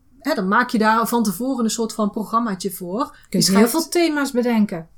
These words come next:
Speaker 1: Ja.
Speaker 2: Loslaten.
Speaker 1: Ja, oh ja, dat is
Speaker 2: Aarden.
Speaker 1: loslaten is altijd een extreem goeie.
Speaker 2: Ja.
Speaker 1: Daar schrijven altijd mensen op in.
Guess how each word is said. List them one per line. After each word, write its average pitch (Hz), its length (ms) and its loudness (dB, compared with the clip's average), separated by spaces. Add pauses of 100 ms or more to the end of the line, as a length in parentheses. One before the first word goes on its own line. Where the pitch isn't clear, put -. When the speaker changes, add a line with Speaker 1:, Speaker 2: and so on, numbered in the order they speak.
(120)
Speaker 1:
Ja. 202 220 -6
Speaker 2:
Loslaten. 226 800 0
Speaker 1:
Ja, 233 260 -2
oh 190 120 -2
ja, 160 220 -4
dat 220 100 4
is 220 80 0
Speaker 2:
Aarden. 220 420 4
Speaker 1:
loslaten 202 500 -6
is 190 80 -10
altijd 190 220 -14
een - 100 -16
extreem 226 560 -2
goeie. 175 300 -2 (140)
Speaker 2:
Ja. 294 300 -6
Speaker 1:
Daar - 140 -18
schrijven 208 360 -8
altijd 254 380 -2
mensen 220 340 -2
op 202 120 -12
in. 180 220 -16